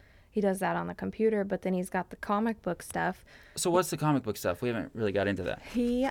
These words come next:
Speaker 1: um, started collecting comic books probably four or five years ago. And, um, just as a hobby.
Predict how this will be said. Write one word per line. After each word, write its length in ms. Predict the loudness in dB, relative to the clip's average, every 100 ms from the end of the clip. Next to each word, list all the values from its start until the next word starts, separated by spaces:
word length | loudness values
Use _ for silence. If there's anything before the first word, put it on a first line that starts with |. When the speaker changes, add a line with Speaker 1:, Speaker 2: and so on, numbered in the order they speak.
| 0
Speaker 1:
um, 560 | 0 2 2 0 -2
started 360 | -4 -2 0 0
collecting 440 | 0 -2 0 -4
comic 380 | -2 -2 -2 -2
books 380 | -2 -4 -4 -16
probably 680 | -6 -4 -4 -2 0 0 -2 -6 _ -20 -20 -18 -6
four 340 | -2 -2 -2
or 180 | -4 -6
five 340 | -6 -2 0 0
years 220 | -2 -2
ago. 360 | 0 2 0 -2 -10 -20 -20 -20 -20 -2
And, 460 | 2 4 4 0 -2
um, 520 | -2 -2 -4 -6 -8 -10 -20 -12
just 240 | -2 -2 0
as 120 | -2
a 80 | -2
hobby. 640 | -2 -4 0 2 2 -2